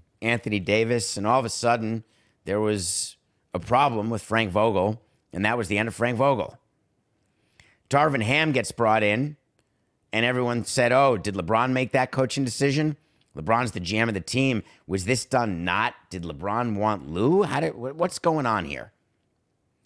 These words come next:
And I told you at the time, and I stick to that,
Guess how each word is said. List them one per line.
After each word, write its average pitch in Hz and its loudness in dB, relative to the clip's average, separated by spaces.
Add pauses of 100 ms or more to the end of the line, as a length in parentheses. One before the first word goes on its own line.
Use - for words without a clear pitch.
(440)
And 101 -2
I 120 2
told 117 0
you 120 2
at 117 -2
the 101 -8
time, 120 0
and 107 0
I 95 0
stick - -4
to - -10
that, 78 -4